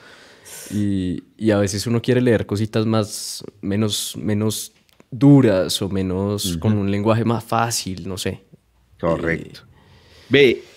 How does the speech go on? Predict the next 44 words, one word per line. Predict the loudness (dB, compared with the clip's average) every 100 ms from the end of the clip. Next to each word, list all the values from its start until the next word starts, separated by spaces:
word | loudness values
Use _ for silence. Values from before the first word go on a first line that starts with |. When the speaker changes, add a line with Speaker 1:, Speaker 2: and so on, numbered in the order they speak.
| -2
Speaker 2:
también | 4 6 6
sabes | 6 4
qué | 4 2
pasa, | 4 2 4
no, | 0
no | 4 4
sé | 4 2
si | -2
te | -6
pasa | -6 -6
a | -4
vos, | -4
Nico | -6 -8 -8 -6
y |
Andrés, | -4 -4 -4 -6 -10 -20 _ _ _ _ _ _ -20 -6
ya | -2 2 4
a | 6
mí | 8
no | 8
me | 8
gustan | 6 4 0
los | 0
libros | 0 -2 -2
corticos. | -6 -6 -8 -12 -18 -18 _ _ _ _ _ _ _ _ _ _
No | -6 -2
me | -2
gustan | -2 -2 -4
porque | -2 -2 0
me | -2 0
parecen, | 0 0 0 0
incluso | 4 6 8
me | 8 8
he | 8
sentido | 6 6 6 6
tumbado | 6 6 6 6
varias | 4 2
veces | 2 0 -2 -4
que | -2
he |
comprado | 0 0 2 4
libros, | 4 2 0 -6 -8
eh, | -2 -2 0
en | 2
línea. | 2 0 -4